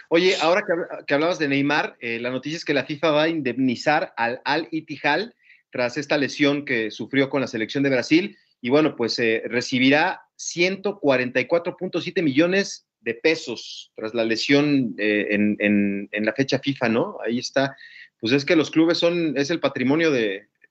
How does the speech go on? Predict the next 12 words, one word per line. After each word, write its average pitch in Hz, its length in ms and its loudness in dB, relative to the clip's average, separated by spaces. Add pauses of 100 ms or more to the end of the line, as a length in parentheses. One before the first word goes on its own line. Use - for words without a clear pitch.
(240)
los 120 180 -12
jugadores 135 340 4
son 170 120 0
el 151 140 2
activo, 160 420 2
¿no? 156 240 0
El 170 80 -10
patrimonio 131 580 2
de, 104 340 0
de, 110 140 0
del 107 160 2
equipo. 127 400 -2